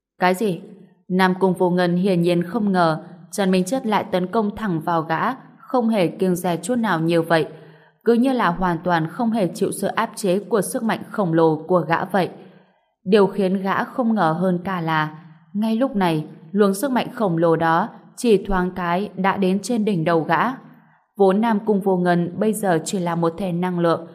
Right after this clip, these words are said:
chỉ là có sức mạnh khổng lồ mà thôi. Nếu về khả năng tấn công thì không có chút yếu thế nào. Thậm chí trước đó, Tàng Thiên còn có thể dễ dàng nghiền nát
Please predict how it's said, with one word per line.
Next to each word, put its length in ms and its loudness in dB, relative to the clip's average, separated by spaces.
chỉ 140 0
là 180 2
có 180 -4
sức 200 -4
mạnh 260 0
khổng 260 -2
lồ 220 4
mà 260 -2
thôi. 300 0
Nếu 180 4
về 180 2
khả 220 -4
năng 300 -2
tấn 240 -2
công 580 -2
thì 100 4
không 260 -2
có 200 -2
chút 180 -2
yếu 240 2
thế 160 0
nào. 380 0
Thậm 220 4
chí 360 0
trước 240 -4
đó, 320 2
Tàng 200 0
Thiên 220 -2
còn 280 -2
có 100 0
thể 220 -2
dễ 220 -2
dàng 320 -2
nghiền 260 2
nát 180 -2